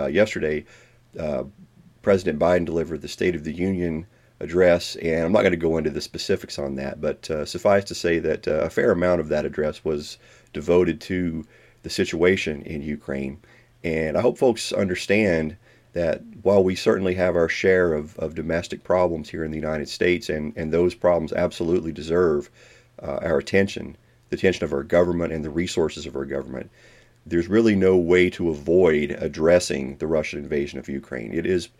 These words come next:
as Jonathan has said, uh, maybe either, either in an earlier show or just to me, th-, this is probably one of the most significant global events since nine eleven. And I think that's true. So that, I think, is the reason why you saw so much attention devoted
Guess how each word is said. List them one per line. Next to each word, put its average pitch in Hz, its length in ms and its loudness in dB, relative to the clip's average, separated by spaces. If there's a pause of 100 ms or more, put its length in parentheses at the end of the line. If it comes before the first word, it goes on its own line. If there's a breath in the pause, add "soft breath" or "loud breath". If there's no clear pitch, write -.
(140 soft breath)
as 82 160 2
Jonathan 87 380 6
has 80 120 -4
said, 82 380 0
uh, 76 280 0
maybe 85 240 -2
either, 85 180 0
either 85 420 -2
in 82 80 0
an 78 100 -2
earlier 87 320 2
show 90 180 2
or 78 120 4
just 82 200 -4
to 80 60 -4
me, 82 240 0 (440 loud breath)
th-, - 120 -6
this 107 220 2
is 90 200 4
probably 127 600 2
one 95 240 2
of 90 100 -2
the 87 80 0
most 92 320 2
significant 87 560 -2
global 87 420 4
events 85 420 2
since - 720 0
nine 90 260 2
eleven. 76 360 0 (720 soft breath)
And 87 140 2
I 87 160 0
think 104 240 0
that's 87 200 0
true. 78 300 0
So 80 360 0 (360)
that, 101 300 4
I 87 120 2
think, 92 220 -2
is 85 120 -4
the 82 100 -4
reason 85 360 -2
why 87 320 4
you 78 140 -4
saw 90 220 0
so 95 180 -4
much 85 220 -4
attention 101 520 -4 (380 loud breath)
devoted 87 640 6